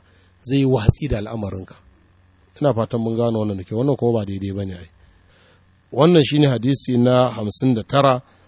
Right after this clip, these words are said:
rawahun Nasa'i, al-Imamun Nasa'i ya ruwaito wannan hadisin wa Abu Dawud wa Tirmidhi wa Ahmad wal Hakim. Qultu, Mala Akibo ya ce, "Hadisun sahihun." Wannan hadisi ne ingantacce, akhrajahu Nasa'i,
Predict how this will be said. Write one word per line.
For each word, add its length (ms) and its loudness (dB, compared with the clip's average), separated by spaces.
rawahun 520 0
Nasa'i, 440 0
al-Imamun 540 2
Nasa'i 340 -2
ya 80 4
ruwaito 300 0
wannan 240 2
hadisin 260 -2
wa 120 0
Abu 200 -4
Dawud 160 2
wa 120 0
Tirmidhi 400 -2
wa 180 -2
Ahmad 280 -4
wal 160 -8
Hakim. 440 -12
Qultu, 560 6
Mala 320 4
Akibo 440 -4
ya 100 -2
ce, 180 -8
"Hadisun 800 -2
sahihun." 640 0
Wannan 260 0
hadisi 260 -4
ne 160 2
ingantacce, 680 -6
akhrajahu 520 0
Nasa'i, 640 0